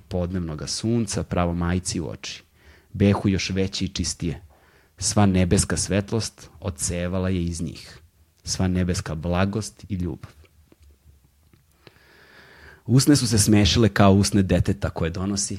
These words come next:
radostan dar. A ja sam se okrenuo i rekao pakosnim glasom: „Ostavite me na miru. Sada ne marim.” Još nije bila na vrhu stepenica, video sam je samo do pojasa.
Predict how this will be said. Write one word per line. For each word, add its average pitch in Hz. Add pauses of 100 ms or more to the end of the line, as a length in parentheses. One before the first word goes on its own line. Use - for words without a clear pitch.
radostan 90
dar. - (360)
A 92
ja 90
sam 104
se 80
okrenuo 92 (240)
i 90
rekao 87
pakosnim -
glasom: - (500)
„Ostavite 101
me 92
na 85
miru. 71 (280)
Sada 95 (200)
ne 82
marim.” 65 (1600)
Još 123
nije 135
bila 120
na 110
vrhu 101
stepenica, 82
video 90
sam 87
je 82
samo 82
do 85
pojasa. -